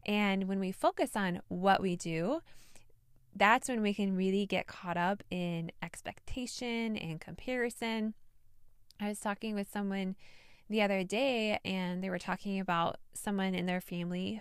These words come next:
who seemingly <laughs> perfect fairy tale life that she had. And because he didn't follow in those footsteps, you know, he always felt like, "Oh, I, I need to do something that my parents will be proud of," or, "I need to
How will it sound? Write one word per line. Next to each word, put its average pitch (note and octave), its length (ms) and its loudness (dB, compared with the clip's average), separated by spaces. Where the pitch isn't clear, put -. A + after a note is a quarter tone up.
who E3+ 400 0
seemingly G#3 760 2
<laughs> - 60 -8
perfect G3+ 480 2
fairy G3 340 4
tale F#3 320 2
life E3+ 320 2
that A3 160 2
she G3 180 -2
had. E3 400 0
And A3 320 2
because A3+ 400 -2
he A3+ 100 -2
didn't G3 380 -2
follow G3+ 580 4
in F3+ 540 -2
those G3+ 300 0
footsteps, - 680 -2
you A3 80 0
know, A#3 100 4
he B3+ 120 4
always C4 260 2
felt G#3 260 6
like, F3+ 400 2
"Oh, A3 60 -8
I, A3+ 300 -4
I G#3 120 0
need A3 260 0
to G#3 280 0
do G3 180 -2
something F3+ 300 -4
that F#3 100 -6
my F3+ 120 -4
parents F3+ 300 -6
will F#3 60 -6
be F3 140 -4
proud - 320 -4
of," - 180 -4
or, E3+ 180 -2
"I F3 100 -2
need G3+ 220 -2
to G3+ 320 0